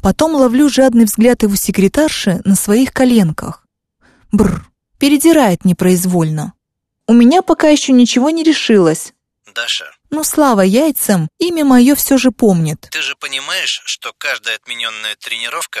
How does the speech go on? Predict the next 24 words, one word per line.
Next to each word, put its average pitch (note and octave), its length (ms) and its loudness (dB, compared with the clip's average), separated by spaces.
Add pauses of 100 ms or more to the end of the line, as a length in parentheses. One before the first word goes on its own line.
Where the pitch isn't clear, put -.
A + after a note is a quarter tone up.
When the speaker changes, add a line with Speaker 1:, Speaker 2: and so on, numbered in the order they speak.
(100)
Speaker 2:
это B2+ 260 -14
потеря A#2 420 -10
клиентов. C3 840 -14
Speaker 1:
Черт, A3 360 -2 (320)
не G#3 160 6
надо C#4 340 4
мне A3 260 6
нравоучений A#3 840 2
уже. E3 420 -4 (140)
Да, C#4 280 2
конечно, B3+ 680 0 (200)
но G#3 160 2
мне D#4+ 220 2
надо C#4+ 240 2
решить A#3+ 380 0
вопрос. A#3 580 0 (440)
Он C4 200 2
прекрасно A#3+ 560 0
знает, A3+ 640 0
какой D4 280 0
вопрос C#4 440 0
мне B3 160 4
надо A#3 220 4
решить. G#3 580 -2